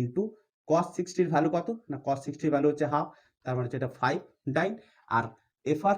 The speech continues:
হচ্ছে টেন, sin সিক্সটির ভ্যালু কত হচ্ছে? না, sin সিক্সটির ভ্যালু হচ্ছে রুট থ্রি বাই টু, তাহলে এটা হচ্ছে রুট থ্রি বাই টু। তাহলে কত হয়ে গেল? ফাইভ রুট থ্রি। তাহলে এটা হয়ে গেল কত? ফাইভ রুট থ্রি। ক্লিয়ার? তো যে উপাংশের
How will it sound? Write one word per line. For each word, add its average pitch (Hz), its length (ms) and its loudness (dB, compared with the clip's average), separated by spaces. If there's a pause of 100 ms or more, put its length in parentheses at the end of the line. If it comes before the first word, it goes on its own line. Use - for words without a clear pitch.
(140)
হচ্ছে - 160 -6 (120)
টেন, 170 160 2 (320)
sin 156 220 2 (120)
সিক্সটির 165 340 -4
ভ্যালু 143 240 -2
কত 143 200 -4
হচ্ছে? 196 200 -4 (460)
না, 135 140 -6
sin 151 200 -2
সিক্সটির 151 240 -2
ভ্যালু 147 140 0
হচ্ছে 147 180 0
রুট 139 180 -6
থ্রি 165 160 0
বাই 165 180 2
টু, 180 60 0 (340)
তাহলে 113 200 -4
এটা 120 120 -4
হচ্ছে 156 200 -2
রুট 117 200 -2
থ্রি 151 160 -2
বাই 151 160 0
টু। 185 60 -4 (580)
তাহলে 143 240 4
কত 151 100 0 (100)
হয়ে 170 140 6
গেল? 196 100 0 (380)
ফাইভ 131 200 2 (240)
রুট 98 220 -6
থ্রি। 98 160 -10
তাহলে 123 200 -6
এটা 120 120 -4
হয়ে 135 120 0
গেল 143 160 0
কত? 165 80 0 (140)
ফাইভ 104 120 -2 (100)
রুট 92 160 -16
থ্রি। 92 100 -18 (680)
ক্লিয়ার? 233 200 8 (320)
তো 254 40 8 (140)
যে 233 80 4 (100)
উপাংশের 247 380 4